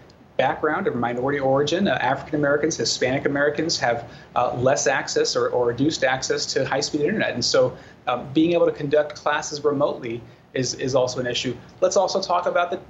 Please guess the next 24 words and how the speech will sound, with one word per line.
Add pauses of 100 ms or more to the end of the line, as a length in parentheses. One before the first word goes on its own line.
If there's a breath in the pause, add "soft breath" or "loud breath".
the,
the
need
for
childcare. (160)
Many
parents
are
gonna
have
to
go
back
to
work
full-time. (420 loud breath)
And
as
we
do
that,
we
have
to,